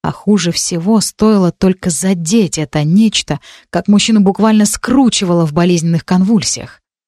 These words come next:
Минро ничего не видел и помочь мне ничем не мог. Я была уже готова заплакать от отчаяния, когда в моей голове возникла спасительная мысль.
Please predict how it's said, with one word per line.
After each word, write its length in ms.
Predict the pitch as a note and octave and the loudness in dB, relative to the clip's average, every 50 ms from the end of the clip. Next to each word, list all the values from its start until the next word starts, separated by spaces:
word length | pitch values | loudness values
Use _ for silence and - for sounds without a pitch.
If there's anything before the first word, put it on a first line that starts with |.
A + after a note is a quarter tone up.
| _ _ _ _ _ _ - | _ _ _ _ _ _ -6
Минро 360 | F3+ F3+ F3+ F#3+ G3+ G#3+ G#3+ | -4 0 0 2 2 4 4
ничего 420 | G3+ F#3+ F3+ - - G3 F#3 F#3+ | 2 2 0 -2 -2 0 2 2
не 140 | F3+ F3 E3+ | 2 2 2
видел 320 | E3+ G3+ G3+ E3 D#3+ D#3 | 2 2 2 2 0 0
и 40 | D#3+ | 0
помочь 420 | D3+ E3+ E3 E3+ F#3 F3+ E3+ - E3+ | 0 0 2 2 2 2 0 0 0
мне 120 | F3 E3+ | 0 0
ничем 400 | D#3+ E3 D#3 - - G3 F3 E3 | 0 0 -2 -2 -2 0 0 2
не 80 | E3+ F3 | 2 2
мог. 380 | E3+ F#3 E3+ - - - - _ _ _ _ _ _ _ _ _ _ _ _ | 2 2 0 -2 -6 -12 -20 _ _ _ _ _ _ _ _ _ _ _ _
Я 120 | - F3 F3 | -4 -4 -2
была 240 | D#3+ F#3 F#3 F#3 | 0 0 0 0
уже 180 | F#3 F3 D#3+ F3 | 0 0 -2 -2
готова 340 | D#3+ F3 - - F#3 E3+ E3+ | -2 -2 0 0 0 0 0
заплакать 600 | D#3+ D#3+ E3+ - - G3 F#3+ E3+ - D3 C#3+ - | 0 -2 -4 -2 -2 -2 0 0 -2 -4 -6 -6
от 80 | - | -6
отчаяния, 480 | E3 D3+ - - - A#3 A3 G3 F3 E3+ | -6 -6 -2 0 0 2 2 2 0 -2
когда 260 | - E3 E3 E3 F#3+ | -2 -2 -2 0 0
в 60 | E3 | 2
моей 180 | F3 F3 F3+ F#3+ | 2 2 2 2
голове 340 | F3 F#3+ F#3 F3 F3 F#3+ G#3 | 0 0 0 2 2 0 0
возникла 440 | F3+ F3+ E3 C#3+ G3+ G#3+ G#3 G#3 G3 | 0 0 2 2 0 0 0 -2 -4
спасительная 760 | - - - G3+ F#3+ - - A3+ G#3 - G#3+ A3 G#3+ A3 A#3+ | -2 -4 -4 -4 -4 -4 -6 -6 -6 -2 0 2 2 2 4
мысль. 480 | A#3+ A#3+ A#3+ F#3+ - - - C#3 - | 4 4 2 2 0 -2 -6 -10 -12